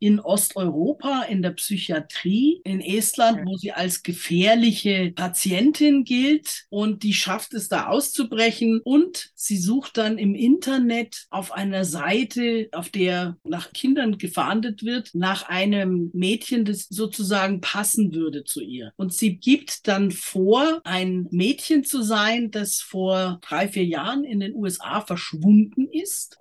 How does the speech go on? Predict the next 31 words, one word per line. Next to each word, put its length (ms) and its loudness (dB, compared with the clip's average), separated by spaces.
Tochter 600 2
einer 340 0
reichen 500 -2
Familie, 720 -2
der 220 -6
Albrights, 1000 0
die 320 -2
auf 180 -4
der 140 2
Mayflower 840 2
angekommen 720 -2
sind, 400 -6
also 300 -8
eine 540 -4
alteingesessene 1200 0
Familie 560 0
mit 160 0
einem 140 -4
schönen 420 -2
Anwesen. 800 0
Da 120 -6
ist 300 -8
die 100 2
Mutter, 480 2
die 200 -2
wird 320 -8
gespielt 600 -2
von 320 -2
Julia 380 0
Stiles, 880 -2
Trisha, 640 0